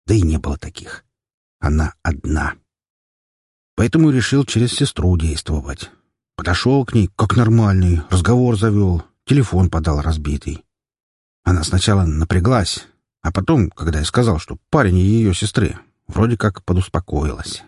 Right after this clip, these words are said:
Хотя довольной, само собой, выглядеть не стала. Ну, тут-то я её понять могу. Если б моя дочь привела такого мужика в дом... Ну, короче, даже думать о таком не собираюсь. Чего о покойниках думать?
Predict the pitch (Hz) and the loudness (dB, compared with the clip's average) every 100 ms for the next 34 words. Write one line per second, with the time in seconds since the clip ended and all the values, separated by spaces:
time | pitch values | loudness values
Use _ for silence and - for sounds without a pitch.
0 | _ _ _ _ _ - 98 135 98 98 | _ _ _ _ _ -4 -2 0 0 0
1 | 98 151 170 120 - 82 85 - 104 135 | 2 2 2 0 -2 -2 -2 0 0 0
2 | 92 90 113 101 101 - 92 - 117 120 | 0 0 0 0 -2 -2 -4 -2 -2 0
3 | 78 - _ _ _ _ _ _ _ _ | -2 -6 _ _ _ _ _ _ _ _
4 | _ _ 95 127 104 - 98 - 85 82 | _ _ 0 0 -2 -2 -4 0 0 2
5 | 90 87 - 71 87 - 71 71 95 92 | 2 0 -2 -2 -2 -2 -6 0 0 0
6 | _ _ _ _ _ _ 123 110 85 92 | _ _ _ _ _ _ 0 0 2 4
7 | 101 113 107 92 80 - 90 95 98 82 | 4 2 0 -2 -4 -4 0 2 0 -2
8 | - 95 92 78 85 85 92 82 80 85 | -6 -2 0 2 0 0 -2 -4 -4 -4
9 | 71 73 _ _ _ _ _ _ _ _ | -4 -6 _ _ _ _ _ _ _ _
10 | _ _ 85 82 - 90 87 - 67 90 | _ _ -2 -2 -2 0 0 -4 -2 0
11 | 90 120 92 - - - 95 - - 78 | 4 4 2 0 -8 -8 -10 -8 -4 -6
12 | - - - _ _ _ _ _ _ _ | -6 -10 -12 _ _ _ _ _ _ _
13 | - 127 - 87 98 - 76 71 - - | 2 2 0 -4 -2 0 -2 -4 -10 -8
14 | - - - - | -8 -6 -10 -14